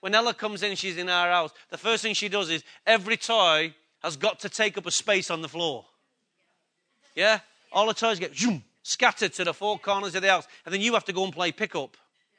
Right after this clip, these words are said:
But that's part of being a granddad. God isn't about to get the toys and throw 'em all over the place. Aren't you glad?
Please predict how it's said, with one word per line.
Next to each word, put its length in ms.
But 80
that's 140
part 220
of 60
being 120
a 60
granddad. 360
God 180
isn't 200
about 240
to 80
get 120
the 60
toys 320
and 100
throw 160
'em 100
all 160
over 160
the 60
place. 600
Aren't 140
you 60
glad? 340